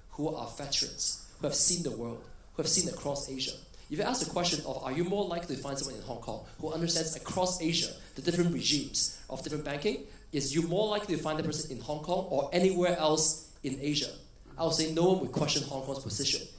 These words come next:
as being very dominant in finding the, the professionals. Now, however, the question is then, if you have this wealth of resources in Hong Kong, what's the opportunity? The opportunity is to set up, not, not set up, but maybe, you know, find a way how to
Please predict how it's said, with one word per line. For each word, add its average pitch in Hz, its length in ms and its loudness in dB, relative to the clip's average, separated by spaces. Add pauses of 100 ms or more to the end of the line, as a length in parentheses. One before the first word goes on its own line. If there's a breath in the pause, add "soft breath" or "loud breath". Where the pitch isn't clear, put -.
(180)
as 127 160 -6
being 143 160 -2
very 156 180 -6
dominant 175 520 -4
in 139 80 -8
finding 156 300 -4
the, - 60 -8
the - 180 -8
professionals. 143 580 -8 (420 loud breath)
Now, 139 120 -2
however, 165 380 0
the - 80 0
question 190 340 0
is - 180 -4
then, 180 240 0
if 151 140 -4
you 202 60 4
have 202 360 -4
this 151 380 -2
wealth 160 380 2
of 127 220 -6
resources 160 480 -4
in - 60 -14
Hong 127 120 -8
Kong, - 240 -10 (600 soft breath)
what's 220 160 2
the - 60 6
opportunity? - 540 0 (280 loud breath)
The 165 100 0
opportunity 240 680 4 (100)
is 143 100 -4
to 147 60 4
set 170 420 6
up, 156 220 2 (520 loud breath)
not, - 100 -4
not 233 100 2
set 185 200 4
up, 156 100 4
but 165 160 4
maybe, 165 160 4
you 156 200 2
know, 120 80 -2
find 160 300 2
a - 20 -2
way 123 460 0 (300 loud breath)
how 170 180 4
to 151 340 6